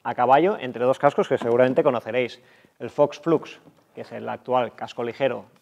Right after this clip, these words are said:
de enduro de Fox, y el casco Fox Drop Frame, que es el casco más envolvente y más protegido de Fox. Casco abierto también, que tiene muchas similitudes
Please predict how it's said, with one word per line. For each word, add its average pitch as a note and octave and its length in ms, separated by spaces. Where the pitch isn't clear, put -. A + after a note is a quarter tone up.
de A2+ 160
enduro A2 260
de A#2+ 120
Fox, - 420
y D3 160
el F#3+ 240
casco - 380
Fox - 580
Drop C3 320
Frame, G#2+ 260
que - 80
es - 120
el B2+ 220
casco C3 480
más A#2+ 280
envolvente C3 840
y A2+ 160
más A2+ 420
protegido C3 520
de A2+ 120
Fox. - 340
Casco A#2 260
abierto C3 320
también, F3+ 460
que B2+ 140
tiene D#3 260
muchas D#3 480
similitudes C#3 880